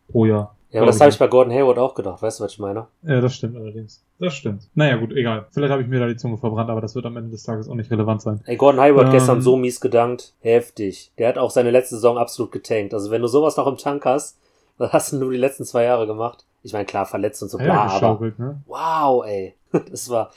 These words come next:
Speaker 2: das war so ein richtiger Fuck you, Danny Ainge Move, ey. Das war Wahnsinn. Naja.
Speaker 1: <laughs> True. Ja, zum Trade, was soll ich sagen? Also, bin da ganz bei dir. Primär sollten die Hawks wahrscheinlich eher schauen, dass sie, ähm, Picks akquirieren.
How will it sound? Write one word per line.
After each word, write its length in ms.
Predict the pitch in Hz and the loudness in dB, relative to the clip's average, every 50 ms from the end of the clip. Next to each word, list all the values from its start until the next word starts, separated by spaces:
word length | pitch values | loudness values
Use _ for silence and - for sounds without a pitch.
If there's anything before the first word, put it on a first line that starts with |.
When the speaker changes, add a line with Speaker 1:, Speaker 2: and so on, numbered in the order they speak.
| - - _ | -20 -20 _
Speaker 2:
das 120 | - 120 117 | -12 -4 -2
war 80 | 127 | 0
so 100 | 127 127 | 0 2
ein 20 | 139 | 0
richtiger 260 | 170 165 - 135 113 | -2 -2 -2 -2 -2
Fuck 400 | - - - - 156 151 - - | -4 -6 -10 -12 -12 -10 -6 -4
you, 140 | 147 135 123 | -4 -2 0
Danny 260 | 135 127 120 123 120 | 0 0 2 0 -2
Ainge 240 | 123 156 185 190 - - | -2 -4 -6 -10 -12 -12
Move, 220 | 117 107 101 98 - | -10 -10 -10 -12 -14
ey. 180 | 87 95 98 | -18 -20 -20
Das 160 | 101 98 - - | -20 -18 -16 -14
war 80 | 104 | -14
Wahnsinn. 360 | 107 123 151 135 104 95 90 92 _ _ - - 139 - - _ | -12 -12 -12 -12 -14 -14 -16 -18 _ _ -14 -14 -14 -14 -12 _
Naja. 320 | - 127 127 110 - - - 170 143 - - 151 - | 0 2 4 4 2 0 -4 -10 -10 -8 -10 -10 -10
Speaker 1:
<laughs> 340 | - 170 147 - - _ _ | -12 -14 -14 -14 -18 _ _
True. 300 | - - 123 117 110 - _ _ - | -2 0 0 0 -2 -4 _ _ -4
Ja, 240 | 131 180 220 175 | -2 -2 -2 -2
zum 160 | - - 127 - | -4 -8 -12 -4
Trade, 240 | - 151 165 151 | -2 -2 -2 -2
was 100 | 131 117 | -4 -6
soll 140 | 113 143 131 | -6 -4 -4
ich 60 | 117 110 | -2 0
sagen? 260 | 139 151 143 127 131 | 0 0 0 -2 -4
Also, 380 | 131 120 117 120 117 113 107 - _ 233 | -6 -4 -4 -4 -6 -8 -10 -12 _ _
bin 300 | 226 160 143 139 139 143 | -20 -8 -4 -2 -2 0
da 80 | 143 135 | -2 -2
ganz 220 | 131 131 127 - | -2 -4 -6 -4
bei 180 | - 135 127 135 | -4 -2 -2 -2
dir. 220 | 135 147 143 135 | -2 -2 -4 -4
Primär 420 | 139 - 131 131 131 135 135 135 127 | -4 -8 -8 -8 -6 -6 -6 -8 -8
sollten 280 | 120 123 127 127 127 | -8 -10 -10 -8 -8
die 100 | 120 117 | -8 -6
Hawks 380 | 117 123 127 127 - - 165 151 | -6 -6 -6 -8 -10 -14 -16 -10
wahrscheinlich 500 | 131 117 110 - 131 127 123 123 117 - | -8 -8 -6 -4 -4 -4 -2 -4 -4 -4
eher 200 | - 131 123 123 | -4 -2 -2 -2
schauen, 260 | 117 - 127 120 120 120 | -2 -4 -4 -4 -2 -2
dass 160 | 117 120 - | -4 -4 -2
sie, 340 | 120 113 113 113 110 110 - _ _ _ | -2 0 0 0 0 -2 -6 _ _ _
ähm, 280 | 127 123 117 113 117 | 0 2 2 0 0
Picks 320 | - 165 160 - - - - | 0 -2 -2 -2 -4 -6 -6
akquirieren. 760 | 147 143 - - 147 135 139 143 139 139 139 135 151 175 | -6 -6 -2 -2 -2 0 0 0 0 0 0 -2 -2 -4